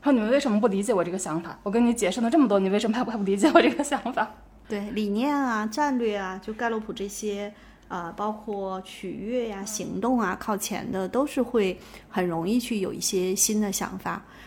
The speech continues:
Speaker 2: 而这些新的想法，呃，其实它是在自己的框架里，我们每个人的头脑中都是有一套自成体系的。有的时候我们跟外部的接口，
Speaker 1: 嗯。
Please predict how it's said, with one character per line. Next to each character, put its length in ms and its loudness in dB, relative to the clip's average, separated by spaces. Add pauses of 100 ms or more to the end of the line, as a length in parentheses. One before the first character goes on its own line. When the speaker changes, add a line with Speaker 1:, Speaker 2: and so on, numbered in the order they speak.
(120)
Speaker 2:
而 120 2
这 120 0
些 180 0
新 240 2
的 100 2
想 240 -4
法， 320 -4 (300)
呃， 220 -4
其 140 0
实 120 0
它 120 -2
是 120 -2
在 160 0
自 140 -6
己 80 -8
的 120 -10
框 220 -2
架 160 -6
里， 120 -6
我 100 2
们 180 6
每 140 2
个 120 -2
人 240 0
的 180 -2
头 200 -4
脑 180 -2
中 200 -4
都 120 -2
是 160 -4
有 80 -6
一 60 -10
套 180 -8
自 160 -8
成 240 -8
体 200 -8
系 240 -4
的。 200 -8 (320)
有 100 4
的 100 6
时 120 2
候 60 6
我 180 4
们 140 -2
跟 160 0
外 180 4
部 140 -4
的 100 -2
接 260 0
口， 380 -2
Speaker 1:
嗯。 80 -18